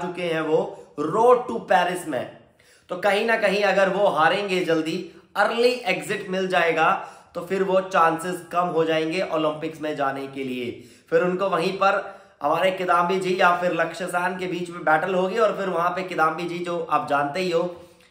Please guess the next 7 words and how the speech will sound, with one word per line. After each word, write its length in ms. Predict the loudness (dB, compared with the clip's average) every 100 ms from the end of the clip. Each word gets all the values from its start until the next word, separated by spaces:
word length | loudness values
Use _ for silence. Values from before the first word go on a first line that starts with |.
| _
Indian 520 | -10 -6 -2 -2 -4
players 360 | -4 0 0 0
को 160 | -4 0
हराने 360 | 2 4 2
में 260 | -2 -6 -8
उस्ताद 480 | -12 -8 -4 -4 -4
हैं। 200 | -10